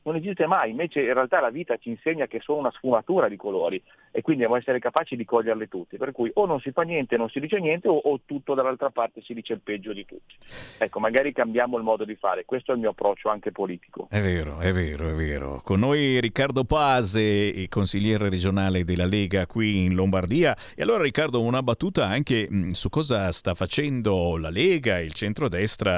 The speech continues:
Speaker 2: in Regione Lombardia. Ho sentito parlare, eh, di una mozione sulla qualità dell'aria. Di cosa si tratta?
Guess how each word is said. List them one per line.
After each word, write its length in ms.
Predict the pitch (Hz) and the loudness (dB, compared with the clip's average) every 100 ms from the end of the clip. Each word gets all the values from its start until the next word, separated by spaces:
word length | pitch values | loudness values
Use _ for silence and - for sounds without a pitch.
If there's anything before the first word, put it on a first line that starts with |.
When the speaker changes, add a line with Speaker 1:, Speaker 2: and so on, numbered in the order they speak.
| 82 | 0
Speaker 2:
in 380 | 92 110 95 87 - - | -2 0 2 0 -6 -4
Regione 640 | 87 85 104 120 110 95 | -2 2 2 2 0 -2
Lombardia. 880 | 90 90 90 92 135 180 113 85 80 | -2 0 0 0 0 2 0 0 0
Ho 300 | 139 160 143 | 2 4 2
sentito 640 | - 110 - 190 - 120 | 2 0 0 -2 2 2
parlare, 640 | - 120 135 175 190 165 - - | 2 -2 0 0 2 -2 -4 -12
eh, 160 | 90 85 | -6 -4
di 180 | 98 | 0
una 280 | 202 202 151 - | 2 4 2 2
mozione 800 | 113 143 - 185 226 247 233 208 | 2 2 0 2 4 4 4 0
sulla 500 | - 196 220 202 180 | 0 0 2 0 0
qualità 760 | - 170 170 175 - 165 170 - | 2 2 4 -2 0 2 2 -2
dell'aria. 1160 | 120 165 165 160 131 90 73 78 85 87 87 | -2 0 0 0 0 0 -2 -2 0 0 0
Di 140 | 87 143 | -4 0
cosa 240 | 262 196 | 0 0
si 140 | - | -2
tratta? 440 | 123 87 69 - | -2 -2 -2 -6